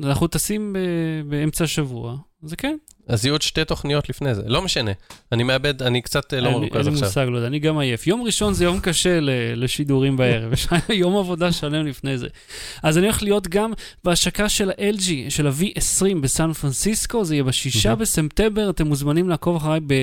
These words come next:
Speaker 1: בווייז ביי, וכמובן בפייסבוק פה, אה, ו-
Speaker 2: אתם מוזמנים לעקוב אחריי למטה אחרי שאני אצא
Speaker 1: <laughs>
Speaker 2: מהחנייה.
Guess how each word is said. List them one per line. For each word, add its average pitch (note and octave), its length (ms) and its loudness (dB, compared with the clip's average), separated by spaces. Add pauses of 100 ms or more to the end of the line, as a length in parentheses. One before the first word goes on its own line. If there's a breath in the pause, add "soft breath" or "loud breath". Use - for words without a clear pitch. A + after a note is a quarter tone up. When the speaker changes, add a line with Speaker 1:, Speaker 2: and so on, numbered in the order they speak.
(420 loud breath)
Speaker 1:
בווייז F3+ 440 2
ביי, G#3 320 0
וכמובן D#3 380 0
בפייסבוק E3 520 0
פה, F#3+ 240 2 (400 loud breath)
אה, D3 260 0
ו- C3+ 200 2 (100)
Speaker 2:
אתם D#3 120 4
מוזמנים C#3 420 2
לעקוב B2+ 300 2
אחריי A2 300 2
למטה G#2+ 340 0
אחרי G#2+ 160 -2
שאני G2+ 360 0
אצא G#2+ 240 2
Speaker 1:
<laughs> - 20 0
Speaker 2:
מהחנייה. G2 500 0